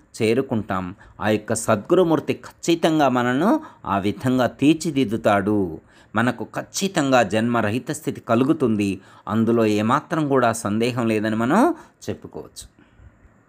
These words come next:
ఈ యొక్క కందార్థంలో చెప్పబడినటువంటి భావాన్ని మరొక వీడియోలో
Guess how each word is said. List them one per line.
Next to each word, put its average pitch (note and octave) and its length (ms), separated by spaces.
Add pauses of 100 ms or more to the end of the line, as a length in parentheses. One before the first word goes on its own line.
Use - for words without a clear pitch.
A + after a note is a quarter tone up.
(680)
ఈ A#2+ 120
యొక్క F3+ 260
కందార్థంలో C#3+ 760
చెప్పబడినటువంటి G#2+ 840 (120)
భావాన్ని G2+ 640 (340)
మరొక B2 280
వీడియోలో B2+ 580